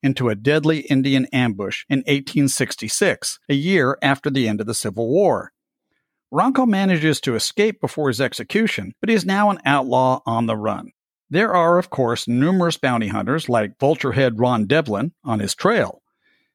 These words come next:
In volume two twenty-six, after more than ten years on the run,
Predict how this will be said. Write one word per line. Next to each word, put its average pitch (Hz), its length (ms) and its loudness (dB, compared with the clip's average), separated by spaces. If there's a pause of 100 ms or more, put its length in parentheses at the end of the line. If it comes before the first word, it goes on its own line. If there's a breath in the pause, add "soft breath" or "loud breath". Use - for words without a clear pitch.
(160)
In 131 120 0
volume 185 360 2
two 240 200 0
twenty-six, - 720 -2 (100)
after 143 240 -2
more 139 220 4
than 120 160 0
ten 208 300 0
years 190 260 2
on 165 160 2
the 165 100 0
run, 107 360 -4